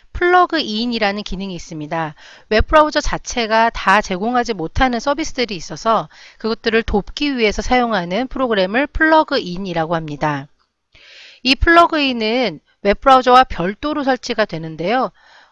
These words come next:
사용자 눈에는 마치 웹브라우저의 일부처럼 사용되는 그런 프로그램입니다. 자주 사용되는 것 중에 하나가 피디에프와 관련된 어크로벳 리더가 있는데요.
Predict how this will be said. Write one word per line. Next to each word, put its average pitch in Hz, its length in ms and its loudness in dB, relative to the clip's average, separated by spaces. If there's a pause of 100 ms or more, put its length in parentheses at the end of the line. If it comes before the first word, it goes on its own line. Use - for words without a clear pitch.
(140)
사용자 339 440 2
눈에는 202 640 -4
마치 170 260 -4
웹브라우저의 214 680 0
일부처럼 226 560 -2
사용되는 254 640 -2
그런 196 240 -4
프로그램입니다. 165 880 -6 (680)
자주 226 240 0
사용되는 302 440 0
것 262 120 -4
중에 226 200 -10
하나가 196 360 -4
피디에프와 339 680 0
관련된 180 760 -2
어크로벳 233 500 -2
리더가 208 420 0
있는데요. 165 680 -2